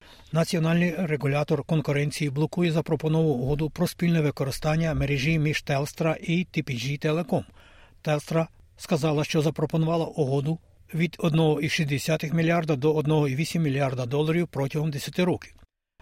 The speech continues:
Запропонована угода передбачала виведення Т П Г з експлуатації або передачу його мобільного сайту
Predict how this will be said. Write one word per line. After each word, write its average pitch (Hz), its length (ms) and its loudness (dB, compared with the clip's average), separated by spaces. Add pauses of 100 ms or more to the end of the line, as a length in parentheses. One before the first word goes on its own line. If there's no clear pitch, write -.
(140)
Запропонована 160 680 0
угода 147 400 0
передбачала 156 600 0
виведення 160 480 0
Т 151 140 -4
П 139 120 -8
Г 135 240 -2
з 143 100 -4
експлуатації 147 880 -4
або 156 240 0
передачу 147 500 -2
його 147 180 2
мобільного 131 440 -2
сайту 160 440 -2